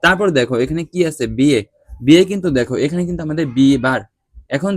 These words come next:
দেখো, এখানে কি আছে? বি, বি কিন্তু জিরো, অর্থাৎ বি কিন্তু কানেক্ট অবস্থায় নাই। সেহেতু বি এর উল্টাটা, অর্থাৎ বি বার কিন্তু কানেক্ট অবস্থায় থাকবে, কারণ বি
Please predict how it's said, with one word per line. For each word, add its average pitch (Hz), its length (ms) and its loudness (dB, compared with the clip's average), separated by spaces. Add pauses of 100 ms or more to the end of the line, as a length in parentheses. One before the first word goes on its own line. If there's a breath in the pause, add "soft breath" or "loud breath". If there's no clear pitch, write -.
দেখো, 120 200 0 (160)
এখানে 175 280 -2
কি 170 140 -2
আছে? 165 140 -6 (140)
বি, 135 120 4 (300)
বি 156 120 8 (120)
কিন্তু 175 220 -2 (120)
জিরো, 147 180 4 (140)
অর্থাৎ 127 280 -8
বি 147 60 4 (100)
কিন্তু 165 200 -8 (100)
কানেক্ট 131 260 -2 (100)
অবস্থায় 143 460 -4
নাই। 151 120 2 (440 soft breath)
সেহেতু 180 240 2 (140)
বি 151 180 2
এর 185 80 4 (220)
উল্টাটা, 165 380 0 (160)
অর্থাৎ 131 200 -4 (220)
বি 160 120 2 (160)
বার 127 180 0 (100)
কিন্তু 135 200 -6 (100)
কানেক্ট 123 300 -4
অবস্থায় 135 360 -8
থাকবে, 156 280 -6
কারণ 135 240 -6
বি 143 80 -2